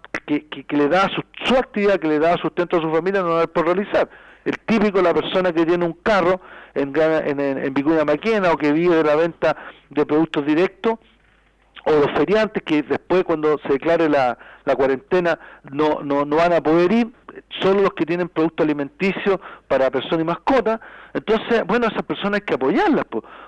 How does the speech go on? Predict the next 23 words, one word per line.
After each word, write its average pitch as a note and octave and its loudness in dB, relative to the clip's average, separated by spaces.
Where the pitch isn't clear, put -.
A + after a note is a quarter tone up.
Por E3 2
eso G3+ 0
que G#3+ 2
hay G#3 0
que G3+ -2
preparar E3 2
bien E3+ 0
las D#3+ -2
cuarentenas. C3+ -2
Entonces, A3+ -2
nosotros A#3+ 0
definimos, G3+ 0
entonces G3 0
en F3 2
ese G3+ -2
puro F#4 2
paquete, A3 0
ahí - 2
hay G3 4
quinientos G3 -4
millones A#3+ 2
de - -12
pesos. - -8